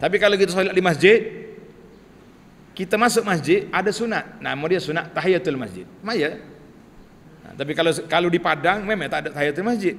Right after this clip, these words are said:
Nama dia berpada. Ha, di Padang tak ada tahiyatul masjid, di masjid ada tahiyatul masjid. Nama dia masjid kata. Maya sunat lu, lepas tu, ah, kita duduk takbir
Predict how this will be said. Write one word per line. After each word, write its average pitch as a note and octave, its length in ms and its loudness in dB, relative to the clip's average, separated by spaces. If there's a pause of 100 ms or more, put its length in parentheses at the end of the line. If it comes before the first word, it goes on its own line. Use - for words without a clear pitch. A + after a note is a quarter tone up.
Nama F#3+ 300 -4
dia D3+ 100 2
berpada. C#3+ 480 -2 (720)
Ha, G#2 240 -8
di C3 80 0
Padang C#3+ 320 0
tak D3 160 0
ada - 80 -8
tahiyatul B2 240 0
masjid, C3 320 4
di - 320 -6
masjid C3 320 0
ada F3 240 0
tahiyatul D#3+ 400 4
masjid. G#2 320 -6
Nama F3 240 -4
dia D#3 160 0
masjid B2+ 480 -2
kata. E3 100 -2 (640)
Maya C#3 220 2
sunat D#3 260 -2
lu, F#3+ 80 0
lepas F3 160 0
tu, D#3+ 140 0
ah, B2 80 -4
kita C#3+ 180 -2
duduk D3 240 -2
takbir F#3 480 6